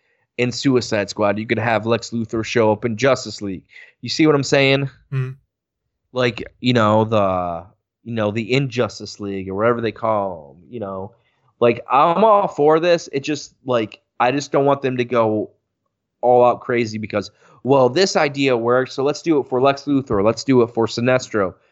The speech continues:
Speaker 1: Let's do it for Deadshot. And you'll get these really awesome versions of these characters that you only get to see once.
Speaker 2: Right.
Speaker 1: So that's my only thing.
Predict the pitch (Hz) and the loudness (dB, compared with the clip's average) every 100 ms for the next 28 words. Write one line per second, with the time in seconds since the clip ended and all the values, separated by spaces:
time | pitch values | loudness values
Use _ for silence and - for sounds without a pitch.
0 | _ - 120 - 147 131 - 123 120 117 | _ -10 -10 -2 2 2 0 0 0 2
1 | 131 127 - 117 98 85 50 113 127 123 | 2 2 0 0 0 -2 -4 -6 -2 2
2 | 123 120 135 127 117 117 131 143 135 - | 2 2 -2 -4 -4 2 4 6 4 2
3 | 113 113 117 123 101 107 131 127 107 104 | 0 0 0 -4 2 2 2 0 -8 -6
4 | 104 98 127 147 143 98 95 - _ _ | -8 -6 -2 0 0 -4 -4 -6 _ _
5 | _ - 120 104 104 117 156 143 127 127 | _ -2 -2 -2 -6 2 4 4 2 -4
6 | 123 - 127 117 143 104 57 - - _ | -6 -10 -8 -2 0 0 -4 -18 -20 _
7 | _ _ _ _ _ _ 110 107 120 _ | _ _ _ _ _ _ -20 _ _ _
8 | _ _ - - 131 147 - 175 156 135 | _ _ -10 0 4 4 2 0 2 2
9 | 143 135 139 147 101 | 0 -2 -4 -4 -4